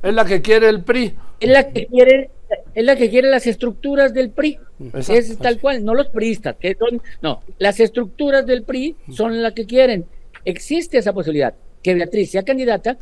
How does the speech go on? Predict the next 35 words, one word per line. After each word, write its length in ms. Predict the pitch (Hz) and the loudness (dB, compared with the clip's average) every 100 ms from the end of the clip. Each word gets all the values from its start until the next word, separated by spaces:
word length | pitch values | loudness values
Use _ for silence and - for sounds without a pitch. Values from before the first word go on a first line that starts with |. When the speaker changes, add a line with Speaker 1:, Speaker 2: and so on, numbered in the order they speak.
| - - | -14 -10
Speaker 2:
sin 200 | - 214 | -4 -2
que 120 | 190 | -2
sea 220 | - 226 | 0 0
l-, 200 | 247 240 - | 0 -2 -4
lo 180 | 180 | -2
que 80 | 170 | -2
la 60 | 156 | -4
gente, 240 | 190 190 - | -4 -6 -4
¿cómo 220 | 226 240 | -2 -2
van 200 | 226 220 | -2 -4
a 40 | |
salir? 420 | 208 185 185 208 139 - - - - - - - - - - | -6 -4 -2 -2 -4 -14 -20 -20 -20 -20 -20 -20 -20 -20 -8
Son 220 | - 170 | 0 2
nuestras 280 | 165 156 147 | 0 -4 -2
reglas, 480 | 220 277 294 294 - - - | -2 0 -2 -4 -14 -14 -2
es 160 | 214 | -2
el 80 | 175 | 0
mecanismo, 640 | 160 156 190 269 247 285 - - - | -4 -4 -4 -2 -2 -4 -4 -6 0
todos 260 | 240 214 | 2 2
lo 60 | 185 | 0
aceptaron, 520 | 151 156 262 285 294 - - - - | -2 -4 -2 -2 -2 -6 -16 -16 -6
nuestra 360 | 180 196 175 | -2 -2 -2
candidata 640 | 180 175 185 214 208 220 - - | -4 -2 0 0 0 -4 -6 -6
es 240 | 190 196 | -2 -2
Beatriz. 440 | 170 160 - 127 113 - | 0 -2 -2 -8 -8 -14
Puede 380 | - 226 247 262 | -2 2 2 0
ser 260 | 262 208 220 | -4 -4 -4
la 140 | 233 | -4
candidata. 720 | 208 214 196 208 185 - - - - - - | -6 -4 -4 -2 -4 -8 -12 -12 -14 -14 -10
Las 320 | - 151 143 165 | -4 -2 -2 -4
encuestas 420 | 165 233 226 254 | -2 -2 0 0
dicen 300 | 226 226 233 | -2 -2 -2
que 220 | 190 208 | -2 -2
es 120 | 202 | -4
Xóchitl. 440 | - 196 - 110 | -6 -8 -6 -10